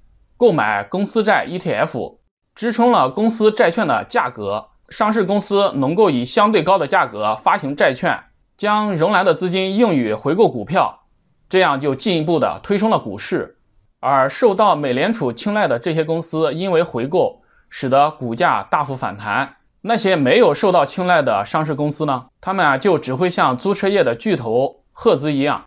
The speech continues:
面临破产，然后啊，股市摘牌。可以说啊，美联储现在在玩火。经济危机的出清啊，是正常的金融规律，而偏偏美联储要用自己的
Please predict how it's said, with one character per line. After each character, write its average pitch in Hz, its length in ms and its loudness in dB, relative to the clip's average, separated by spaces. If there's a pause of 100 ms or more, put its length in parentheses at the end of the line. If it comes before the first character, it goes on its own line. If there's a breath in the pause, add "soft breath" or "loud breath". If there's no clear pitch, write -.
(160)
面 185 260 0
临 156 140 0
破 208 200 2
产， 98 380 -8
然 120 180 -2
后 170 140 -2
啊， 104 240 -2
股 117 140 -12
市 143 160 -8
摘 156 160 2
牌。 113 380 -6 (600)
可 180 120 -4
以 220 120 0
说 165 160 4
啊， 123 240 0
美 131 220 -2
联 156 160 0
储 120 160 -4
现 165 260 -4
在 135 300 -2
在 139 180 0
玩 110 220 0
火。 101 320 -8 (760)
经 262 220 2
济 262 120 4
危 226 140 2
机 247 140 2
的 196 100 4
出 - 160 -2
清 160 160 -2
啊， 113 160 -2
是 151 300 -2
正 170 320 2
常 117 240 -8
的 135 280 -4 (760)
金 214 180 2
融 185 140 0
规 208 180 4
律， 185 400 -2 (460)
而 135 160 2
偏 208 200 -2
偏 208 220 2
美 156 160 4
联 151 160 0
储 120 220 -6
要 170 180 4
用 160 220 0
自 214 260 -2
己 123 140 -6
的 90 260 -6